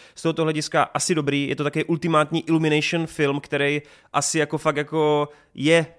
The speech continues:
to nejlepší, co zatím oni jako předali, ale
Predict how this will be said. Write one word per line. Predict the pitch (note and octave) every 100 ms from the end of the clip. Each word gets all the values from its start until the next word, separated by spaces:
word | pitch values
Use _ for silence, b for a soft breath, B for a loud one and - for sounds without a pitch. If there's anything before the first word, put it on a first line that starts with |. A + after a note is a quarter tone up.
| -
to | D#3
nejlepší, | D3+ D3+ D3 -
co | D#3
zatím | D3 D3 D#3
oni | C#3+ D#3
jako | C#3+
předali, | E3 - C#3+ C3 C3 E3+ b b b b _
ale | C#3 C#3+ C#3+ C#3 C#3+ C#3 C#3+